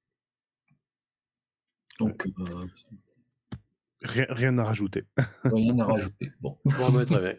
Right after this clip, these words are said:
Speaker 3: Eh ben, next alors.
Speaker 2: Next.
Speaker 3: Bon, ben, Manjaro, on en avait pas assez, donc, euh, un peu plus. Donc, on a appris qu'apparemment, eh ben, c'est en train de se casser la gueule.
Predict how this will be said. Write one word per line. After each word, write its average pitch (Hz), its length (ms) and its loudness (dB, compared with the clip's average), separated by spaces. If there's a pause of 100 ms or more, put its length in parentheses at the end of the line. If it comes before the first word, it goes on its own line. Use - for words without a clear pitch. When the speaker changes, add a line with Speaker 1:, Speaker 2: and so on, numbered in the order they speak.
Speaker 3:
Eh 127 100 -4
ben, 117 180 0
next 98 300 -6
alors. 90 420 -4 (640)
Speaker 2:
Next. - 400 -12 (3750)
Speaker 3:
Bon, 131 180 2
ben, 113 180 0
Manjaro, 123 460 0
on 123 40 0
en 110 80 -2
avait 104 160 -2
pas 107 140 0
assez, 135 260 -2
donc, 107 260 -2
euh, 101 220 -6 (1600)
un 107 120 -4
peu 123 160 0
plus. 135 480 -6
Donc, 123 240 -2
on 127 100 0
a 131 120 0
appris 131 200 -6
qu'apparemment, 123 640 0
eh 113 60 -2
ben, 104 1080 0
c'est 123 200 -6
en 117 40 -2
train 120 140 -2
de 117 80 -12
se - 80 -6
casser 117 320 -4
la 107 140 -2
gueule. 120 280 -2